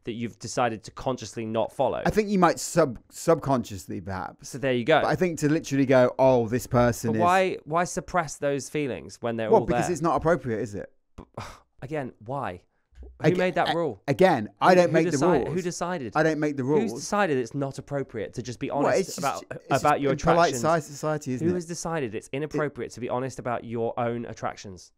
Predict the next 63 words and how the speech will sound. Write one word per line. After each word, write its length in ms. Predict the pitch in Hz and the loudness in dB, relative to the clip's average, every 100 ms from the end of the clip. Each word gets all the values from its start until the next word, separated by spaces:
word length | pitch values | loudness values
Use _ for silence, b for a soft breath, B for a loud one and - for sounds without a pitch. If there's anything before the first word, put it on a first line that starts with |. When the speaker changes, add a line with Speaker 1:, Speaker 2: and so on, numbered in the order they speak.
| - | -14
Speaker 2:
Well, 80 | 170 | -10
because 200 | 180 170 | -8 -4
you 60 | 190 | 4
can't 200 | 220 226 | 4 4
just 160 | 156 | 4
go 180 | 185 180 | 8 8
around 480 | 151 151 135 117 123 _ | 10 8 6 4 0 _
telling 360 | - 147 151 139 | 0 2 4 4
everybody 720 | 143 139 92 92 85 92 98 _ _ _ | 2 0 -2 -6 -6 -8 -12 _ _ _
that 120 | 120 | -4
you 360 | 120 123 120 120 | -2 0 2 0
Speaker 1:
No, 340 | 208 277 156 185 | 2 4 4 0
tell 260 | - 214 | -4 0
Speaker 2:
that 60 | 220 | 0
Speaker 1:
your, 100 | 180 - - | 0 -4 -10
you 100 | 214 | -6
can 120 | 269 | -2
tell 180 | 180 170 | 2 2
your 100 | 143 | 0
partner. 480 | - 143 233 110 | 2 4 4 0
Surely 340 | 117 196 196 170 | -6 -2 0 0
it's 140 | 131 | -2
important 400 | 151 156 170 127 | -4 -2 -2 -4
to 140 | 151 92 | -4 -6
engage 460 | 123 131 139 123 | -2 -2 -2 -2
in 80 | 120 | -4
conversations 560 | 120 117 113 127 127 104 | -6 -6 -6 -8 -8 -6
about 240 | 104 98 | -2 -2
what 200 | 107 107 | -2 -4
turns 200 | - 113 | -4 0
Speaker 2:
No, 80 | 247 | 2
Speaker 1:
you 60 | 123 | 2
Speaker 2:
but 60 | |
Speaker 1:
on. 60 | 127 | 0
Speaker 2:
it's 120 | 202 | -2
just, 180 | 196 196 | -6 -6
a, 80 | 170 160 180 107 - | -6 -6 -8 -6 -6
it's 140 | 175 | -4
a, 100 | 175 147 | -6 -8
it's 320 | - 180 - | -10 -10 -10
just, 160 | 151 | -6
like, 120 | 165 151 | -4 0
a 60 | |
nasty 360 | 147 143 - 143 | 2 0 -4 -2
thing 180 | 139 127 | -2 -2
to 80 | |
say, 280 | 120 160 151 | 0 2 2
isn't 160 | 143 120 | 2 -2
it? 140 | - | -8
Speaker 1:
Not 240 | 190 233 - | -6 -8 -8
Speaker 2:
Like, 120 | - | -10
Speaker 1:
necessarily. 600 | 147 160 123 - 196 131 170 | -6 -6 -4 0 2 4 8
Speaker 2:
"Oh, 240 | 170 156 | 10 10
if 120 | 151 | 8
we 100 | 165 | 6
ever 120 | 156 | 6
split 240 | 135 - 135 | 4 -2 0
up, 80 | 120 | 2
I'm 140 | 123 | 0
gonna 140 | 127 | 0
go 80 | 120 | 0
and 120 | 120 110 | 0 -2
shag 360 | 131 117 98 | -2 -2 -4